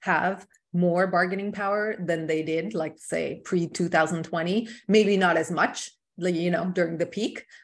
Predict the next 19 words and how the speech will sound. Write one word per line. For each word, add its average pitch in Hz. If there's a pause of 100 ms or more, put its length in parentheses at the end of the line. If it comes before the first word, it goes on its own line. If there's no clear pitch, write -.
but 185
they 185
still 175
do. 165
And 170
I 147
think 165
that'll 151
still 151
continue. 165
So 175
that's 160
where 170
the 147
retention 247
piece 151
is -
so -
important. -